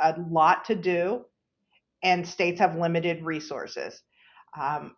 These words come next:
one topic that comes up over and over again right now is states saying,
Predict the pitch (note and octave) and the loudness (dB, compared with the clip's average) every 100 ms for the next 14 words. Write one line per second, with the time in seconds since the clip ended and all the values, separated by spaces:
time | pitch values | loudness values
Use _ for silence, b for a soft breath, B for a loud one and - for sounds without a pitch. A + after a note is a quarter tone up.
0 | _ E4+ F#3 E3 G#3 A#3 B3 B3 A#3+ - | _ -18 -10 0 2 4 2 -2 -8 -14
1 | _ _ - G3 F#3+ F#3+ F#3+ - F#3+ F3+ | _ _ 6 6 6 2 0 0 0 0
2 | E3+ E3 E3 - G3 G3+ G3+ G#3 G#3 - | 2 2 2 -4 0 2 4 2 2 0
3 | F#3 E3+ E3 F3 E3 E3+ D#3+ D#3+ D3+ D#3 | -4 -6 -4 -2 0 2 2 0 -2 0
4 | C#3+ D3 D3 C#3 C#3 C#3 - _ b b | -2 -2 -4 0 -2 -4 -10 _ b b
5 | b - F3 E3 E3 - F#3 F#3+ G3 - | b -6 -2 -2 -4 -10 -2 -2 -2 -6
6 | - - E3+ D#3+ D#3 D#3 D#3 | -12 0 4 4 0 -4 -10